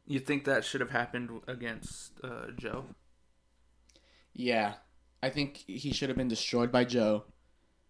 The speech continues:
Speaker 2: And then he comes out on Raw and he's like, "Oh, I wanna get in the Money in the Bank." And Vince could come out and say, "You don't deserve it. You just got your shit handed to you by Samoa Joe."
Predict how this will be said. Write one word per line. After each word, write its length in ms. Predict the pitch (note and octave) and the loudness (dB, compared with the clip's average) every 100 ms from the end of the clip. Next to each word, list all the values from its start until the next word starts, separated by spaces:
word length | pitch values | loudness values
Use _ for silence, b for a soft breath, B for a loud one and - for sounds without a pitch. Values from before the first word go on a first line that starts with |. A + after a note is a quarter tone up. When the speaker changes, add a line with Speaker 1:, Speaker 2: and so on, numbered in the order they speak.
| _ _ - | _ _ 0
Speaker 2:
And 160 | C3 C3+ | 4 6
then 140 | C3+ | 6
he 120 | C#3+ | 4
comes 300 | C#3 D#3 C#3 | 2 2 6
out 160 | C#3 C3+ | 6 6
on 100 | C3 | 6
Raw 400 | B2 B2 B2 B2 | 6 8 8 6
and 120 | A#2+ | 2
he's 160 | A#2+ A#2 | 0 0
like, 200 | A2+ A2 | 2 2
"Oh, 200 | D3 C3+ | 2 2
I 40 | |
wanna 200 | C3 C3+ | 2 2
get 160 | B2+ C3 | 2 2
in 60 | B2 | 2
the 40 | |
Money 140 | B2 A#2+ | 2 4
in 60 | |
the 40 | A#2 | 4
Bank." 340 | A#2+ G#2 - B B B B | 4 4 0 B B B B
And 160 | C#3 C3 | 4 6
Vince 260 | C3+ B2 | 4 4
could 180 | - A#2+ | 2 0
come 200 | - A#2 | 2 4
out 180 | A2+ A#2 | 6 4
and 100 | A2 | 2
say, 280 | - G#2 E2+ | 4 4 4
"You 200 | A2+ B2 | 4 4
don't 160 | C#3+ A2+ | 6 4
deserve 340 | G#2 G#2+ A#2 | 4 6 6
it. 140 | B2 | 4
You 80 | G#2 | 4
just 200 | A2+ B2 | 4 4
got 200 | B2 B2 | 6 6
your 200 | G#2 A2 | 6 4
shit 320 | G#2+ - D#3 A#2 | 4 2 2 2
handed 340 | B2 A#2 G2+ | 2 2 2
to 100 | G#2+ | 2
you 160 | G#2+ A2 | 2 4
by 200 | F#2+ G2+ | 4 2
Samoa 360 | - A#2+ B2+ | 2 4 4
Joe." 400 | B2 C3+ G#2+ - | 6 6 6 0